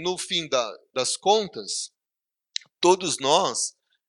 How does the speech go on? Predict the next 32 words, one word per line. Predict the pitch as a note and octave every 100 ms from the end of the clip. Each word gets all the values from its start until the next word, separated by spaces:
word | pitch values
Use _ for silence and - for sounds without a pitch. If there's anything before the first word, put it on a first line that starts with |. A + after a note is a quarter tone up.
| _
é, | A#2+
depois | C#3 F#3+ G#3
que | G3+
a |
gente | F3+ F3
faz | - D3+ -
tudo | F#3+
aquilo | G3+ F#3+
que | F3+
a |
gente | D#3+ D#3
quer | - E3+
fazer | F3+ D3 D3
na | A#2
vida, | G#2 D3 C#3+ A#2+
tudo | F3 E3+
que |
a | E3
gente | D#3
decidir | C#3+ C3+ C3+ C3+
fazer | - A#2+ A#2
na | G2+
vida, | G2 F3 E3 G#2+ - _ _ _
acho | B2+ -
que |
se | D#3+
a |
gente | D3+ E3
pudesse | F3+ F#3 F3+ -
se | F3+
encontrar | F3 E3+ D3 D#3 D3+
depois | D3+ - F#3 G3 E3+